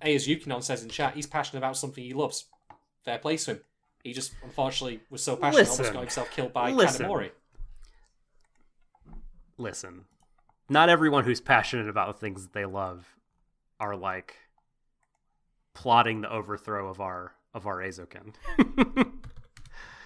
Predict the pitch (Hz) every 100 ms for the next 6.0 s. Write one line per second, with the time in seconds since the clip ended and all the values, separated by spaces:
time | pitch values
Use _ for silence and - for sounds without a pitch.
0 | - - - - 113 104 101 101 101 -
1 | 135 139 127 127 127 120 - - - _
2 | _ 131 - 160 135 151 156 156 156 -
3 | _ _ 120 104 - - _ _ _ _
4 | _ _ _ _ _ _ 104 92 92 95
5 | - 160 131 110 104 98 92 - 92 87